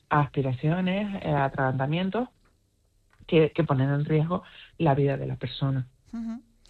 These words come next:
Speaker 2: Susana, antes de despedirnos, ¿qué mensaje podemos dejar sobre la mesa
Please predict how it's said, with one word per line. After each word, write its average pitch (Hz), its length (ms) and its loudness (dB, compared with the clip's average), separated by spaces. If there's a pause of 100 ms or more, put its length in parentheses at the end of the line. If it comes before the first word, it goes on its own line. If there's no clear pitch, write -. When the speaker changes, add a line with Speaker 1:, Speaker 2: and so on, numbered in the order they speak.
(360)
Speaker 2:
Susana, 254 440 4
antes 254 240 6
de 262 100 8
despedirnos, 247 880 6
¿qué 240 100 -2
mensaje 240 480 6
podemos 220 320 6
dejar 226 260 2
sobre 226 240 2
la 214 120 4
mesa 214 520 2